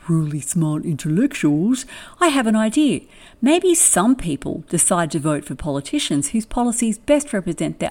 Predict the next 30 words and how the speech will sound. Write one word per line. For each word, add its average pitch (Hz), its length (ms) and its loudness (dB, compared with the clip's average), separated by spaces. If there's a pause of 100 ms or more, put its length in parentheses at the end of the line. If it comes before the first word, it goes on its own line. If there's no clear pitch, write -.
own 220 300 2
values 131 520 -4
and 139 120 -4
interests. - 640 -2 (480)
I'd 208 160 2
say 165 160 2
my 165 340 2
hypothesis - 880 -4
is 196 140 2
the 226 100 0
best 196 300 0
supported 151 420 -4
by 127 160 -4
the 143 220 -2
evidence. 151 400 -6 (180)
Quote, 196 300 0 (100)
"Vaccine 262 460 2
refusal 165 580 0
was 143 380 -6
highest - 560 -2
among 185 260 0
those 165 300 -2
who 180 100 -2
did 262 260 -2
not 220 280 -2
back 151 200 -4
a 165 60 -6
major 147 380 -4
political 147 420 -6
party, 170 500 -6